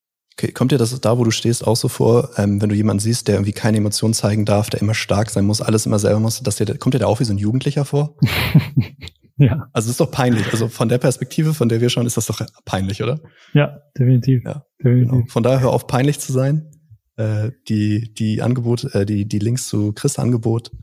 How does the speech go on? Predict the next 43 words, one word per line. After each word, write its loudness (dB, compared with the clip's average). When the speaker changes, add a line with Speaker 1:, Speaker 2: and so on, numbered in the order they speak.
Speaker 1:
mit -8
dir 4
kann 2
man 2
wahrscheinlich 0
auch, -2
äh, 0
kann -2
man 2
mit -2
dir 2
auch 0
irgendwie -4
kostenlos -4
sprechen -4
am -2
Anfang? -4
Speaker 2:
Ja, 2
natürlich, 0
klar. 2
Speaker 1:
Alles -4
Speaker 2:
Genau, 6
Speaker 1:
klar. 4
Speaker 2:
kostenloses, 2
unverbindliches 2
Erstgespräch, 0
nur 4
einfach 0
mal 2
schaut, 0
ob -2
das -4
passt, -2
ob 2
ich -2
da 2
helfen 2
kann. 2
Und 0
das -2
völlig -2
kostenlos, -4
ja. -4